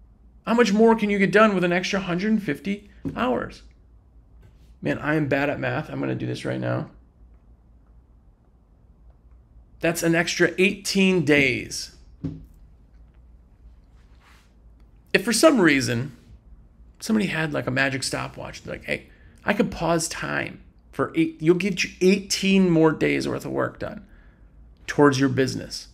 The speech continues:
What could eighteen days do? Not eighteen days of you watching YouTube videos, which, by the way, I'm glad you're here. <laughs> This is, this is helping you to build this.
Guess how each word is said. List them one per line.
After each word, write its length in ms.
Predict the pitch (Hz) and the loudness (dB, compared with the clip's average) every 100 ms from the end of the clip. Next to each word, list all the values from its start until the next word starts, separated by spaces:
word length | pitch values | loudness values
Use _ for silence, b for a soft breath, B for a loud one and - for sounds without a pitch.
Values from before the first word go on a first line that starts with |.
| - - - - - - - _ _ - - - | -20 -20 -20 -20 -20 -20 -20 _ _ -20 -20 -8
What 160 | 185 | -4
could 180 | 208 - | -4 0
eighteen 400 | 156 160 165 147 | -2 -2 -2 0
days 420 | 139 139 123 - - _ - - - | 2 0 -2 -8 -18 _ -20 -20 -12
do? 280 | - - - - | -10 -10 -14 -6
Not 220 | 196 233 - | 2 2 4
eighteen 360 | 214 208 196 | 2 4 4
days 220 | 165 160 | 6 6
of 100 | 139 | 4
you 80 | 139 | 0
watching 300 | 139 127 127 | 0 0 -4
YouTube 300 | 123 120 - | -6 -6 -8
videos, 420 | - - - - - | -10 -12 -14 -16 -12
which, 240 | - - - | -8 -8 -8
by 140 | - | -8
the 80 | - | -6
way, 180 | - - B B | -6 -8 B B
I'm 100 | 139 | -6
glad 260 | 135 131 120 | 0 0 -2
you're 80 | 123 | -4
here. 260 | 139 - B | -2 -2 B
<laughs> 60 | B B B B - | B B B B -6
This 240 | - - | -4 -4
is, 120 | - 185 B - | -6 -8 B -4
this 140 | 170 | -2
is 100 | 214 | 0
helping 380 | 208 214 214 175 | 2 2 2 4
you 340 | 135 123 120 B B B B B - | 6 6 4 B B B B B -6
to 80 | 143 | 0
build 300 | 127 127 - | 4 4 2
this. 320 | - - - | -8 -10 -16